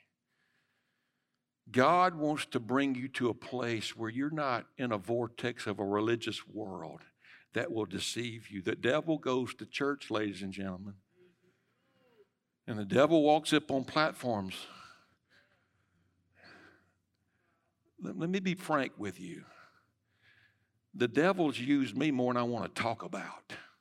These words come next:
But God didn't quit. He kept working.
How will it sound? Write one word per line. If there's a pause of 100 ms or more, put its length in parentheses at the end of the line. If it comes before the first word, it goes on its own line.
(1200)
But
God
didn't
quit. (1000)
He
kept
working.